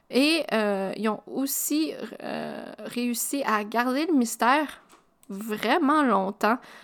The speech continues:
Il y avait personne qui savait trop à quoi s'attendre, mais tout le monde l'anticipait. Ça a été parfaitement contrôlé. Euh, leur marketing,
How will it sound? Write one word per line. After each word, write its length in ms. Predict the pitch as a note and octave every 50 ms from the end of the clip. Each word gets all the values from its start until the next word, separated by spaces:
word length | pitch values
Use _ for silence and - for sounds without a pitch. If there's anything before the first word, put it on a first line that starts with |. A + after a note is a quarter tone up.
| - - -
Il 80 | G#3
y 20 | G#3+
avait 140 | G#3 G#3+ G#3
personne 300 | - D4 D#4 - A#4 G4+
qui 80 | -
savait 200 | - A#3+ A3+ G#3
trop 140 | G#3 - B3
à 100 | C4+ D4
quoi 160 | - C#4+ C#4
s'attendre, 480 | C#4 - A#3 A3 - A3+ A#3+ D4+ D4+ - A3+
mais 100 | G#3+ G#3+
tout 140 | - B3+
le 40 | B3+
monde 220 | C4 C#4 D4 D#4 C#4+
l'anticipait. 840 | B3 A#3+ A3+ A3 G#3+ - - - - - - A3 - A#3 A3+ - - - - - - -
Ça 160 | - - A#3
a 20 | A3+
été 160 | A3+ - A#3
parfaitement 960 | - - - - - D#4+ E4 E4 - - C#4 B3 A#3 A3+ A3+ A#3 B3 C4+ C#4 - - - - - - - - - - - -
contrôlé. 840 | - B3+ B3+ C4 C4 - - - A#3 A#3 A3+ A3+ A3+ A3+ B3+ D4 - - - - - - - -
Euh, 240 | - F#3+ F#3+ F3+ F#3+
leur 400 | G3 G3 G3+ G#3 A3 A3 A3 -
marketing, 760 | A3 A3 A#3 A#3 - - B3 A#3 A#3 - C4+ C#4+ D4 C#4+ A3+